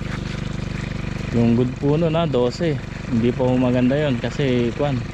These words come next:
iba, ah, iba kulay, maputla na, hindi siya makinis na murado, lalo na yung mga segunda. So, kaysa, kwan, masayang, eh,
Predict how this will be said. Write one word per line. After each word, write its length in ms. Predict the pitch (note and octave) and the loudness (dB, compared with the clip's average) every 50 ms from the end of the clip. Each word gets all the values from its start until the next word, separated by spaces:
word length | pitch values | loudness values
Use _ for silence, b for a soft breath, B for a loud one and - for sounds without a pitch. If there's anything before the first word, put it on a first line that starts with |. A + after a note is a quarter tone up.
| - - A2+ | -6 -4 -2
iba, 180 | A2+ A#2 A2+ A2+ A#2 A#2 A#2 A#2+ A#2 A2 A2+ A#2 A#2+ - - - - A#2 A2 - - - | 0 2 2 2 2 2 0 0 0 -2 -2 -4 -4 -6 -8 -8 -6 -6 -6 -4 -4 -2
ah, 520 | A#2 A2+ A2 G#2+ G#2+ A2 A2 A2 G#2+ A2 G#2+ | 0 0 2 2 2 0 0 -2 -2 -2 -2
iba 200 | F#2+ A#2+ B2 B2+ B2 | -2 0 0 0 0
kulay, 440 | A#2+ B2+ C3+ C#3 D3 C#3+ B2+ A2 G#2+ - - - - - | 0 0 0 0 0 0 0 -2 -2 -6 -10 -12 -10 -6
maputla 520 | - A2+ A2 - A#2 - - B2 B2 A#2+ B2 | -6 -4 -4 -4 -4 -2 0 0 2 2 2
na, 120 | B2+ B2+ A#2+ - - - - - | 0 0 -2 -4 -8 -8 -6 -4
hindi 400 | A#2+ G#2+ G#2+ A#2 A#2 A#2 A#2 A2 | -2 0 2 2 2 2 2 0
siya 200 | - - A#2+ A2+ A2+ A2+ A2+ A2+ A2+ A2+ A2+ A2+ A2+ A2+ A2+ | 0 0 0 0 0 0 0 0 0 0 0 0 0 0 0
makinis 520 | A2+ A2+ G#2+ A2+ A2+ A2+ A2+ A#2 A#2 - C3+ | 0 0 0 0 0 0 0 0 -2 -2 -2
na 240 | B2 A2+ A2 A2 A2 | 0 0 0 0 0
murado, 540 | A2 A2 G#2+ G#2+ A2+ G#2+ G#2+ G#2+ G#2+ A#2+ - - - - - - - - - - - - - - - - - - - - | -2 -2 0 0 0 0 0 0 -2 -2 -4 -4 -6 -8 -8 -8 -8 -8 -8 -8 -8 -8 -8 -8 -8 -8 -6 -6 -4 -2
lalo 240 | A2+ A2 A2 A2+ A2+ | 0 0 0 2 2
na 160 | A2+ A2+ A2+ | 2 2 2
yung 100 | A2+ A2+ | 2 2
mga 140 | A2+ A2 G#2+ | 0 0 -2
segunda. 420 | - A#2+ A2 A#2 A2+ A#2 A#2 - - - - - - - - - - - - - - - - - - - - - - - | -2 -2 0 2 2 2 2 2 -2 -4 -8 -10 -10 -8 -8 -8 -8 -8 -8 -8 -8 -8 -6 -6 -6 -6 -6 -6 -4 -2
So, 360 | - B2 A#2+ B2 B2 B2 A#2+ | 0 2 4 4 4 2 2
kaysa, 480 | B2+ C3+ B2+ - D3 C#3+ C3+ C3+ C3+ C3 | 0 0 -2 0 0 0 2 2 0 0
kwan, 240 | C3+ C3+ A#2+ A#2 A#2+ A#2+ | 0 0 2 2 2 0
masayang, 680 | A#2+ - - C3+ C3 B2+ A#2+ A2+ G#2+ G#2+ A2 A2+ A#2+ | 0 0 0 0 0 2 0 0 0 0 -2 -2 0
eh, 720 | A#2 A#2 A#2 A#2 A#2 A#2+ A#2+ A#2 A#2 A#2 A#2 A2+ A2+ A#2 | 0 0 0 2 2 2 2 0 0 0 0 0 -2 -2